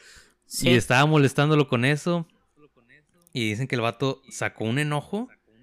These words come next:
Speaker 2: y lo empujó y salió volando como dos o tres bancos para atrás. O sea, lo estampó con otros,
Speaker 1: <laughs>
Speaker 2: contra las otras dos filas de atrás.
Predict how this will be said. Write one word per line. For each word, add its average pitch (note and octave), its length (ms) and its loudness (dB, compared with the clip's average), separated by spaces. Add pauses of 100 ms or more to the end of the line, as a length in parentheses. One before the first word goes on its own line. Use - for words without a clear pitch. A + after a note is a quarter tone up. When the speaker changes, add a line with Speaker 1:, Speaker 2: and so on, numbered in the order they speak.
(440)
Speaker 2:
y A#2+ 140 -2
lo B2 120 2
empujó B2 680 -2
y C3 120 -2
salió A2+ 220 0
volando C3+ 380 2
como A#2 400 0
dos A2+ 280 -2
o C3 60 -4
tres B2 220 0
bancos B2 320 -2
para A2 180 0
atrás. B2+ 320 -2
O C#3 80 -4
sea, C#3 140 2
lo C3 80 6
estampó B2+ 340 2
con D#3+ 120 4
otros, D3 340 4
Speaker 1:
<laughs> A#2 100 -14
Speaker 2:
contra A#2+ 280 0
las A2 200 0
otras C#3 240 -2
dos C3+ 180 -2
filas C#3 340 0
de A#2 40 -2
atrás. A#2 380 -6